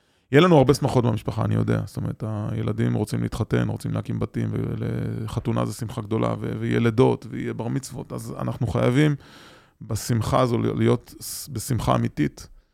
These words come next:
כמובן שמעוז איתנו, אבל לא להפוך, אני, אני לא יודע אם אני... אני רואה הורים שכולים שבוכים ב-, בחופה. או אחים שכולים. אני, אני, אני מקווה שנצליח לעבור את זה. זה לא יהיה קל. אבל אנחנו נשתדל להיות משפחה שמחה, משפחה שמחוברת.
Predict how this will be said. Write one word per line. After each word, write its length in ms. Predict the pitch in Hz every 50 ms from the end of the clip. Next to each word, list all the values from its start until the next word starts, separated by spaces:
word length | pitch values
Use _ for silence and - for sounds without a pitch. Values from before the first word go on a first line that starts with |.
| _ _ _
כמובן 320 | - 120 113 110 127 135
שמעוז 360 | 113 135 123 120 127 131 110 117
איתנו, 400 | 113 - 139 143 147 139 107 110
אבל 180 | 104 107 104
לא 300 | 107 110 113 123 131 131
להפוך, 420 | 127 120 107 - - 120 113 - 117
אני, 160 | 117 120 120
אני 200 | 117 123 131 131
לא 560 | 131 143 147 147 147 143 143 135 131 120 117
יודע 340 | 123 120 120 110 120 123 123
אם 80 | 120 120
אני... 520 | 117 117 117 113 113 113 113 110 107 101 98 -
אני 140 | 117 113 117
רואה 160 | 131 147 156
הורים 280 | 151 139 123 143 139
שכולים 400 | 123 - 117 - 120 120 123 120
שבוכים 520 | - - 110 101 98 95 - 110 110 104 101
ב-, 200 | 104 104 104 104 107 110 139 - _ _
בחופה. 920 | 110 107 107 104 104 101 104 104 104 104 104 107 107 107 - 127 - - 107 - _ _ _ _ _ _ _ _ _ _ _ _ _ _ _ _ _ _ _ -
או 120 | - 110 101
אחים 180 | - - 123
שכולים. 300 | 113 - - 113 110 113 110 123 127
אני, 120 | 123 123
אני, 260 | - 127 123 123 123
אני 140 | 117 123 123
מקווה 260 | 127 - 131 123 123
שנצליח 400 | 120 120 110 - - 120 113 104
לעבור 280 | 113 110 104 113 110 104
את 40 | 98
זה. 80 | 104 110 117
זה 100 | 120 120
לא 80 | 123 123
יהיה 100 | 117 104
קל. 160 | - 95 95 113 - _ _ _ _ _ _ _ - - - -
אבל 140 | 131 127 135
אנחנו 180 | 127 - 143
נשתדל 300 | 127 - - 127 127 143
להיות 200 | 135 127 123 120
משפחה 360 | 123 110 - - 113 - 120
שמחה, 360 | - - 110 104 - 131 123 117
משפחה 380 | 107 - - 117 - - 123
שמחוברת. 720 | - - 117 113 104 - 120 117 127 123 117 113 - -